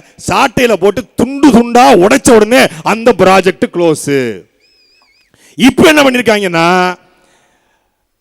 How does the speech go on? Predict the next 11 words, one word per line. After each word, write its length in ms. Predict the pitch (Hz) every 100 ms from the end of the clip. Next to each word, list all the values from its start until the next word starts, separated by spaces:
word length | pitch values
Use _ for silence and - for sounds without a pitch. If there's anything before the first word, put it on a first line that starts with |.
| _ _ _ _ _ _ _ _ _ _ -
ஒரு 100 | 247 -
கல்குவாரி 420 | 269 247 285 254
ஓடணும்னா 340 | 233 240 240 277 226
கண்டிப்பா 300 | 226 185 254 208
கரண்ட் 260 | 226 233 180
தேவை, 160 | 170 147
மின்சாரம் 460 | 233 254 262 240 185
தேவை. 240 | 170 147 110 _ _ _ _ _ _ _ _ -
அப்ப 140 | 196 247 190 185
மின்சாரம் 640 | 285 311 - 311 302 311 240 233
எவ்வளவு 300 | 277 294